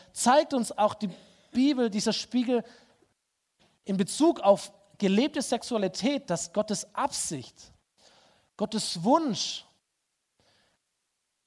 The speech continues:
ist eine lebenslange, eigentlich unkündbare heterosexuelle Ehe zwischen einem Mann und einer Frau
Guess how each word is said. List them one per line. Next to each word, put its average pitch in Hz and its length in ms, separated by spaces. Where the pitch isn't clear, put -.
ist - 360
eine 175 220
lebenslange, 185 1000
eigentlich 185 320
unkündbare 117 960
heterosexuelle 196 1040
Ehe 147 540
zwischen - 420
einem 175 360
Mann 143 360
und - 200
einer 147 200
Frau 120 460